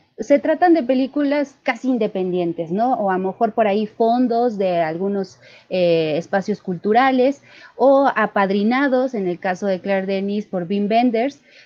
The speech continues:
pero, eh, ha-, se-, hay poco dinero, ¿no? Y las cineastas tienen que, este, resolver ciertas cosas a partir de justo lo que mencionaba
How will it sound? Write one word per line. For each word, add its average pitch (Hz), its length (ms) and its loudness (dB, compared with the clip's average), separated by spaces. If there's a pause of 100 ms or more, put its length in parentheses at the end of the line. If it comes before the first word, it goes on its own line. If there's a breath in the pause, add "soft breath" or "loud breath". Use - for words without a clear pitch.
(140 soft breath)
pero, 311 440 6 (800)
eh, 240 380 -2 (100)
ha-, 254 300 -4
se-, 254 180 -2 (600)
hay 330 160 2
poco 359 340 -2
dinero, 247 440 -2 (200)
¿no? 220 280 -6
Y 262 140 -2
las 254 220 0
cineastas 285 460 -2
tienen 302 320 0
que, 285 360 -2
este, 214 960 0
resolver 214 600 -2
ciertas 262 420 -4
cosas 247 360 -6
a 233 120 -4
partir 226 380 -4
de 233 120 -2
justo 240 320 -4
lo 185 120 -6
que 190 80 -10
mencionaba 196 600 -4